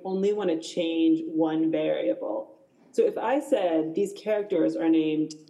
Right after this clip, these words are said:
Hi-, um, Helen and Bob, not Hillary and Bill, but Helen and Bob," you know, they meet at Yale Law School, they fall in love, then instead of getting married, they go in two different directions.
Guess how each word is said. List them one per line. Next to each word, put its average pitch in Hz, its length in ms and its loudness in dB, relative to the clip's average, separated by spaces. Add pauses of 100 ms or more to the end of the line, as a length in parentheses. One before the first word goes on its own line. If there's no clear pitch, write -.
(140)
Hi-, 202 200 0
um, 160 380 2
Helen 214 600 -2
and 160 260 2
Bob, - 680 -4
not 180 320 0
Hillary 165 280 2
and 156 120 0
Bill, - 220 -2
but - 180 -6
Helen 175 260 2
and 165 120 -2
Bob," - 460 -2 (520)
you 185 80 -4
know, 180 140 2
they 180 120 2
meet 196 540 0
at - 140 0
Yale 180 300 4
Law 156 240 0
School, 170 360 0
they 156 140 2
fall 175 400 0
in 180 80 -2
love, 160 520 2
then 175 380 2
instead 180 320 2
of 175 100 2
getting 165 240 0
married, 165 320 2
they 165 60 0
go 165 160 4
in 160 140 4
two 180 140 0
different 165 240 2
directions. 170 300 0